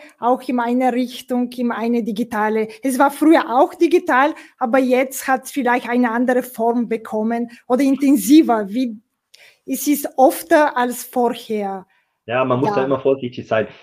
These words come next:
Speaker 2: Wenn, wenn man da über Digitalisierung spricht, äh, dann verankert sich im Kopf bei vielen Leuten, ja, es geht ja um Telefonie, es geht um nicht
Speaker 1: Mhm.
Speaker 2: präsent zu sein, sondern, aber Digitalisierung ist ja viel, viel mehr. Also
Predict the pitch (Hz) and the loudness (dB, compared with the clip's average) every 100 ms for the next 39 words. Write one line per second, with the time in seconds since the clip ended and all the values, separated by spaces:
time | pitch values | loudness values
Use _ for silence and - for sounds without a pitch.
0 | - 110 113 123 - 120 123 110 113 120 | -6 -4 -2 -4 -4 -2 -2 -2 -2 -2
1 | 113 120 117 - 113 113 95 139 180 131 | -6 -8 -12 -6 -6 -6 -6 0 2 2
2 | - - 123 208 - - - - - - | -2 -4 0 0 0 -18 -20 -20 -20 -10
3 | 113 120 123 123 123 110 120 113 - 104 | 0 2 2 0 0 0 0 -2 -2 0
4 | 147 151 - 127 123 113 - 156 - - | -2 -2 -4 -8 -8 -6 -6 -6 -4 -6
5 | - 147 143 131 120 135 135 135 123 - | -4 -4 -2 0 2 0 -2 -6 -6 -10
6 | - 110 123 120 123 123 131 120 139 120 | -8 -4 -4 -4 -6 0 2 2 0 0
7 | 120 107 117 117 - 120 131 135 110 - | -2 -2 -2 -2 -2 -6 -4 -2 -4 -2
8 | 123 131 120 117 120 113 120 120 120 123 | -4 -2 -4 -2 -4 -4 -8 -8 -4 0
9 | 135 139 135 - 120 117 123 120 110 107 | 2 0 -2 -10 -4 0 0 0 -2 -2
10 | 104 - _ 110 117 113 120 117 117 104 | -4 -6 _ -4 -4 -6 -6 -2 -4 -2
11 | 117 135 123 120 117 - _ - 160 151 | 0 2 0 -4 -6 -8 _ -12 -10 -10
12 | 139 139 127 117 127 117 - _ _ 110 | -10 -8 -6 -4 -4 -4 -6 _ _ -8
13 | 107 104 | -6 -8